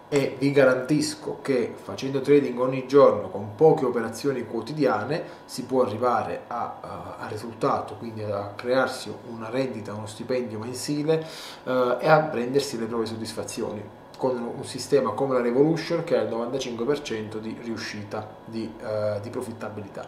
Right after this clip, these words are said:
e ormai è storia, basta guardare i miei video e si, eh, si capisce tutto. Per qualsiasi cosa io sono sempre a disposizione via telefono, via mail e quant'altro, quindi anche durante lo studio io non vi lascio soli.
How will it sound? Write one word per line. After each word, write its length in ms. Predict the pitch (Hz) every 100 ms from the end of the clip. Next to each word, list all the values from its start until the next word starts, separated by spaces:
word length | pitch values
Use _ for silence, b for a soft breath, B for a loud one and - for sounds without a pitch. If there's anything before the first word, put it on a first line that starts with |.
| B B B B
e 100 | - 135
ormai 340 | 98 101 - -
è 140 | 82
storia, 580 | - - 107 98 104 104 - -
basta 220 | - 120
guardare 480 | 117 117 113 101 -
i 100 | 143
miei 180 | 147 156
video 520 | 107 104 104 104 - -
e 260 | 117 107 B B B B B B B B -
si, 420 | - - 120 -
eh, 200 | 120 113
si 120 | -
capisce 460 | 117 - 117 - 107
tutto. 600 | - - - 95 B B B B B B - - - - - - - - - - - -
Per 140 | 139 -
qualsiasi 400 | 156 185 160 135
cosa 280 | 135 139
io 80 | 147
sono 200 | 127 127
sempre 300 | 127 135 123
a 20 |
disposizione 640 | 117 113 123 123 - 120 113
via 140 | 120
telefono, 500 | 120 127 110 107 117
via 160 | 123 123
mail 340 | 110 107 98
e 140 | - -
quant'altro, 520 | 113 107 101 95 117
quindi 200 | 127 139
anche 180 | 139 120
durante 260 | 120 110
lo 120 | 131
studio 440 | 143 - 127 120 123
io 140 | 117
non 160 | 117 117
vi 80 | 117
lascio 340 | 110 - 123
soli. 380 | - 113 107